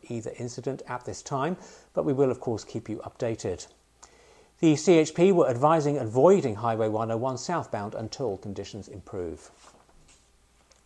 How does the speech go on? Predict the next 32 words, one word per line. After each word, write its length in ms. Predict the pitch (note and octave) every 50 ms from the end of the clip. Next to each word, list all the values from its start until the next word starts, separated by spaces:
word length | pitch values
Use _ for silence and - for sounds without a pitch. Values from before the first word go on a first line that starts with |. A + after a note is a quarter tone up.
| _ _ _ _ _ _ _ - - _ _ _ - _ - _ _ _ _ _ _ _ -
Both 280 | F3 F3 F3+ F3 -
Caltrans 540 | - F#3 F3+ F#3 F3+ F3+ F#3 F#3+ G#3 A3+ G#3
and 180 | G3+ D3 D3+ D#3
the 40 | D3
C 180 | - - E3+
H 220 | D3 C#3+ D3 - -
P 180 | D3+ D#3+ F#3+
continue 440 | F#3 E3+ D3 - - E3 F3 E3+ D3+
to 120 | - -
warn 240 | C3 B2+ C3 C3 B2
motorists 400 | B2+ B2+ B2+ B2+ - D#3+ D3+ -
of 120 | C#3 A2 A2+
the 120 | A#2+ A#2
road 300 | A2 A#2+ C#3 D3 D3+ -
hazards 340 | B2 C3 B2+ A#2 C3 B2 -
caused 420 | - - - F3 F3+ D#3+ A#2+ -
by 140 | - A2+ G#2
the 100 | G2+ G#2
winter 280 | G#2 A2 G#2 - - -
storms. 460 | - - C#3 D3+ F3+ G#3 G3+ G#3 - - - - - _ _ _
Chains 420 | - - F#3 G3+ F#3+ A2+ G2 G2
are 160 | - - G2+ G2+
required 480 | G2+ G2 - - C3+ A#2+ C3+ D#3 C#3+
when 160 | A#2+ A2 G2+
travelling 420 | G2+ - C3 A#2+ G#2+ G#2 G#2+ G#2 G2
through 260 | - - - B2 A2
higher 380 | G#2 - - D3 C#3+ B2 A2+ -
elevations 680 | - A2 G#2+ G2+ A2 G#2+ G#2+ - - E3+ F3 F3 - - -
and 140 | A#2+ A2+ A2
on 120 | G2+ G#2
Highway 400 | A2 A2 A#2+ A2+ G#2+ G2+ F#2 F#2+
five, 500 | - - - D#3+ C#3 G#2+ A2+ D#3+ F3+